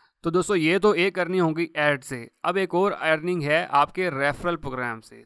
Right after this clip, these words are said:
तो रेफरल प्रोग्राम क्या है? अगर आप किसी को ज्वाइन करवाते हैं ये प्लेटफॉर्म, ठीक है,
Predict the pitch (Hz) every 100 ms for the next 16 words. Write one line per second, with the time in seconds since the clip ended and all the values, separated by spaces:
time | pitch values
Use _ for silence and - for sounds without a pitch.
0 | _ 139 135 - 190 180 175 165 165 147
1 | 135 131 143 151 147 143 - 151 147 147
2 | 135 131 165 180 165 131 135 131 131 131
3 | - 127 127 - 120 127 143 139 139 147